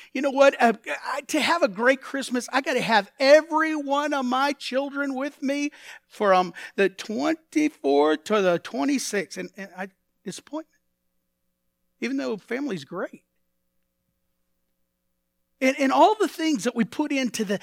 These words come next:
things, we're not seeking the right thing, getting the right present. And, and so many times, again, disappointment is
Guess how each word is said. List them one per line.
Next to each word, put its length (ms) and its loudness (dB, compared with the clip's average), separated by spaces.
things, 400 -2
we're 160 -2
not 240 0
seeking 640 -4
the 120 -4
right 280 2
thing, 340 -4
getting 300 0
the 80 -2
right 260 2
present. 520 -4
And, 140 -2
and 160 -4
so 120 -8
many 160 -4
times, 360 -4
again, 340 -6
disappointment 680 -6
is 200 -2